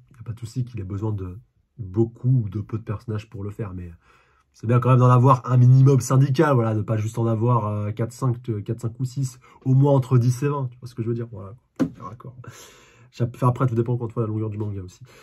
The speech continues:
Chapitre de transition, encore une fois. Même, euh, ça va vous paraître con, hein, mais même Mashima dans Fairy Tail, quelque part, il y arrive un peu mieux, tu vois ce que je veux dire, donc, euh, voilà, quoi. Faut, faut, faut savoir se poser les bonnes questions aussi. Chapitre de transition, encore une fois, j'aurais, euh,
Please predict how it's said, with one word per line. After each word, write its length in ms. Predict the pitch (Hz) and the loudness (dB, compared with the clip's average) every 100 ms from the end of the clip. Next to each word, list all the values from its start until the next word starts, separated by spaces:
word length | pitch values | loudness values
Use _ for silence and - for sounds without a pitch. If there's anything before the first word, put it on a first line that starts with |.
| - _ | -20 _
Chapitre 240 | _ 139 185 | _ -4 -2
de 40 | |
transition, 360 | 175 180 175 214 | 0 0 0 -2
encore 200 | 170 156 | -4 -4
une 60 | |
fois. 140 | 131 - - - - _ _ 175 175 190 | -6 -8 -14 -14 -20 _ _ -20 -20 -10
Même, 240 | 220 220 214 | -2 0 0
euh, 560 | 202 190 185 180 175 151 - - _ | 0 -2 -4 -4 -4 -8 -12 -20 _
ça 140 | 135 | -4
va 60 | 135 | -4
vous 60 | |
paraître 340 | 127 151 170 170 | -2 -2 -2 -2
con, 300 | 277 285 233 | -4 0 0
hein, 40 | |
mais 100 | 180 | 0
même 260 | 165 233 214 | 0 0 0
Mashima 540 | 202 208 185 - 208 | -2 -4 -4 -4 -2
dans 140 | 196 175 | -2 -4
Fairy 320 | - 175 175 | -2 -2 -2
Tail, 240 | 220 277 | -4 -6
quelque 240 | 226 170 180 | -8 -4 -4
part, 280 | 175 226 | -2 0
il 140 | 226 180 | 2 0
y 60 | |
arrive 240 | 160 165 180 | 2 2 4
un 80 | 160 | 0
peu 140 | 180 | 0
mieux, 240 | 170 147 | 0 0
tu 80 | 120 | -4
vois 100 | 117 | -4
ce 100 | 113 | -6
que 80 | 135 | -6
je 140 | 127 | -8
veux 60 | 156 | -8
dire, 160 | 170 190 | -14 -14
donc, 200 | 127 123 | -14 -14
euh, 320 | - 110 _ - - | -18 -20 _ -4 -4
voilà, 160 | 120 127 123 | -14 -12 -14
quoi. 140 | - - _ | -18 -20 _
Faut, 160 | 131 | -14
faut, 160 | 123 - | -14 -16
faut 140 | - | -10
savoir 240 | 123 127 139 | -6 -6 -8
se 40 | |
poser 220 | - 165 | -4 0
les 80 | 170 | 2
bonnes 200 | 139 135 | 2 -2
questions 340 | 131 131 - 113 | -6 -10 -8 -12
aussi. 180 | - - 127 - - - | -12 -16 -16 -18 -20 -20
Chapitre 240 | 131 165 202 | -8 -2 -2
de 60 | |
transition, 340 | 175 190 175 202 | 0 0 0 -2
encore 200 | 170 143 | -2 -4
une 60 | |
fois, 200 | 131 180 | 0 0
j'aurais, 320 | 151 123 117 | 2 0 0
euh, 100 | 113 | 0